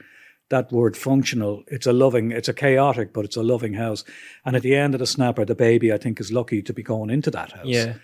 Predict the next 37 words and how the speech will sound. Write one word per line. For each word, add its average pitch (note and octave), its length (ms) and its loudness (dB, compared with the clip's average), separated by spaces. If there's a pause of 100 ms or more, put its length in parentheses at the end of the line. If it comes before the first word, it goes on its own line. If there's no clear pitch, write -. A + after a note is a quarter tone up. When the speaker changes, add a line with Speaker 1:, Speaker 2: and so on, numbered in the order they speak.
(240)
Speaker 1:
because A#2 260 0
it'll A2 140 -6
be G#2 100 -10
cherished A2 540 -4
and G2+ 100 -14
loved. A2+ 380 -4 (400)
And B2+ 160 0
I B2+ 80 4
knew C#3 340 4
that, B2+ 220 -2 (180)
you C#3 160 2
know, B2 140 4
if A#2 180 -2
I C3+ 120 4
started B2+ 440 0
insisting A2+ 520 -2
that G2+ 120 -2
every B2+ 260 2
household F#2 580 -8 (440)
is A2+ 140 -8
like A2+ 320 0
that, F2+ 240 -14 (480)
there's A2+ 140 -4
a G#2 40 -2
dishonesty A#2+ 640 0
to A#2+ 80 -12
that. A#2+ 300 -4
Speaker 2:
It's - 120 -16
a G#2+ 40 -10
fairy A#2 300 -4
tale A2 220 -10
then. A2 200 -16
Speaker 1:
Yeah. B2 380 4 (460)
So B2 300 4
that B2 220 -4
not C3 180 4
every, A#2 320 0